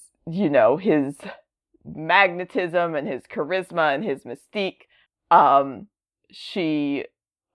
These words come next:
fell in love with him, uh, helped him escape, uh, and then teamed up, ch-, you know, changed her. Harley, she shows up with, like, the, the, the white face and the Jester costume. In her case, it's just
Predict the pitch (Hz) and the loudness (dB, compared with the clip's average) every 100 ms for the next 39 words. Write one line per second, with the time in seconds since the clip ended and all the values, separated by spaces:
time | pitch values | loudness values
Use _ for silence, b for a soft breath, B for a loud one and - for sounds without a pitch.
0 | - _ _ 208 185 262 220 - 143 151 | -20 _ _ 4 6 6 4 2 0 -4
1 | 170 139 202 _ _ _ _ - 156 143 | -4 -4 -8 _ _ _ _ 4 6 6
2 | 131 123 127 170 _ _ _ _ - 185 | 4 4 2 -2 _ _ _ _ 2 2
3 | 180 - 240 277 _ 160 151 _ _ _ | 2 0 -2 -4 _ -2 -2 _ _ _
4 | _ _ _ 165 147 143 131 - 160 143 | _ _ _ 6 6 4 2 0 -2 2
5 | 151 147 143 139 175 _ _ _ _ _ | 2 2 0 -4 -10 _ _ _ _ _
6 | 285 254 240 208 - 202 - 196 180 _ | -2 -2 4 2 2 -18 -16 -14 -14 _
7 | _ _ _ - 185 143 123 - 262 226 | _ _ _ -12 -6 -6 -6 0 0 0
8 | - 226 180 _ _ _ - 269 330 302 | -4 -4 -4 _ _ _ -2 6 6 4
9 | 277 _ _ _ _ _ 233 - 240 240 | -6 _ _ _ _ _ -14 -8 -8 0
10 | 262 247 262 247 220 214 196 - 190 165 | 2 4 2 0 2 4 4 2 0 0
11 | - 185 190 170 160 156 _ _ - _ | -12 2 6 6 4 0 _ _ -20 _
12 | 190 165 185 175 - 202 185 - 185 165 | 0 4 4 4 2 2 2 -2 -6 0
13 | 208 240 185 165 208 175 - 185 175 277 | 2 2 -2 0 2 2 0 -4 -4 4
14 | 311 302 247 - 196 - - | 4 6 2 2 -8 -2 -4